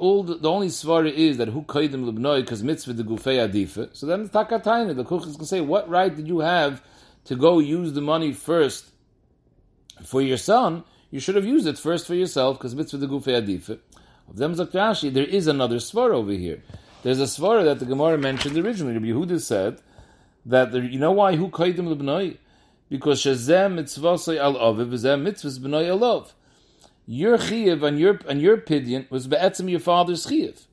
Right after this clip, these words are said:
Your father didn't do it, so mamela you were stuck with the chiyuv. But the original chiyuv was on your father. Masha'enkin, your son's chiyuv, the original chiyuv is on you.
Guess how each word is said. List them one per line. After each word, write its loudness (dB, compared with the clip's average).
Your -8
father 4
didn't 0
do 2
it, 2
so -6
mamela 0
you 2
were 2
stuck 0
with -4
the -6
chiyuv. -4
But 0
the 6
original 2
chiyuv -2
was -2
on -2
your -2
father. 2
Masha'enkin, -4
your -2
son's -2
chiyuv, -4
the 0
original 0
chiyuv -2
is -2
on 2
you. 2